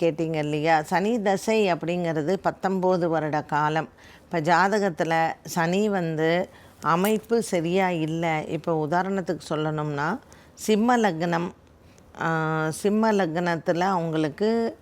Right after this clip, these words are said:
சனி பகவான் சிம்மத்துல இருந்து அந்த சனி தசா நடந்தால் பத்தொன்பது வருஷமும் அவங்க போராட்டத்துல தான் இருப்பாங்க.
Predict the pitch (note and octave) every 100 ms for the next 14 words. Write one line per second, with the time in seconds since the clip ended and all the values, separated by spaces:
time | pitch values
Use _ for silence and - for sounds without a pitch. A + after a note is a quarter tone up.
0 | - - F3 F#3+ G3+ F#3+ F3 F#3 F#3+ G3+
1 | G3+ - D#3+ E3+ D#3+ F3+ D#3+ D3+ C#3+ D3+
2 | D#3 D#3+ F3+ - - - - - - -
3 | E3 D#3 D#3 D#3+ E3+ F3 F3 - D#3 D3+
4 | C#3 D3 E3 E3 E3 - - - - -
5 | E3+ - G3 G#3 G3 G3 G3 F3 D#3 D#3
6 | D#3 F#3 F3+ F3 F#3 - D#3+ D#3 D#3+ E3
7 | - D#3 D#3+ D#3 C#3 D3 C#3+ C#3+ C#3 F3+
8 | F#3 D#3+ D3 D#3 C#3+ C#3